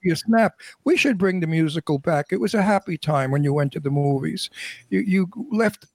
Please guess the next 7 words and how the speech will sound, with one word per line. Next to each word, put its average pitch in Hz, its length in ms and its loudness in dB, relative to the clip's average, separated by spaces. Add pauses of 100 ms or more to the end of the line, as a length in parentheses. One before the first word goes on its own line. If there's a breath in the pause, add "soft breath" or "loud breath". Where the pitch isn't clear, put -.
(120)
humming 180 400 0
the, 165 180 -2
the, 165 240 -4
the, 151 240 0
the 147 100 -4
Showstopper 160 720 0
song. - 340 -4